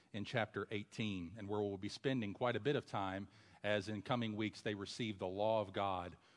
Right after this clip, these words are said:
for their community from God himself. Each step along the way has taught them a, a different lesson. The Red Sea was the place where they experienced salvation,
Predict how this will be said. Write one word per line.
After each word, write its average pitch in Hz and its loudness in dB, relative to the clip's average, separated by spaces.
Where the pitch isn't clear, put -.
for 120 2
their 104 0
community 98 -4
from 104 -2
God 98 2
himself. 90 -4
Each 170 2
step 156 8
along 139 6
the 120 4
way 123 8
has 113 2
taught 143 6
them 117 2
a, 110 2
a 117 0
different 127 2
lesson. 131 4
The 123 4
Red 139 10
Sea 151 6
was 127 4
the 131 0
place 139 4
where 123 4
they 135 6
experienced 127 2
salvation, 107 4